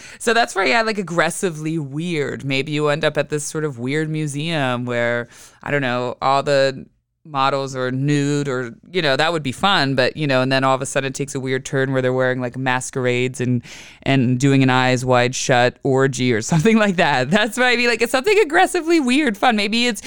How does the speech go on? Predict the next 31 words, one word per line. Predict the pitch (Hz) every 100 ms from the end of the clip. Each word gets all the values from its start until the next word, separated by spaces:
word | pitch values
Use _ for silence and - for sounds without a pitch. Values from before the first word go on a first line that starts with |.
| - -
a | 196
movie | 208 233 254
like | 240 233
Clockwork | - 208 233 247 233
Orange | 202 190 254 151 135 143
or | 165 160 165 151 - -
watching | - 190 185 - 208 202
that. | 180 180 123 -
That | 160 175
sort | - 262 226
of | 202
has | 180 180 180 170 170
a | 165
little | 156 160
bit | 156
of | 147
that | 143 139
aggressive, | 135 139 139 - 143 131 127
weird, | 135 135 135 131 131 - -
um, | 135 123 120 -
ener-, | 139 135 -
you | 160 175
know, | 143
description | 123 - 139 139
I'm | 123
trying | - 127
to |
get | 123
across | 123 123 120 -
to | 62
you. | 64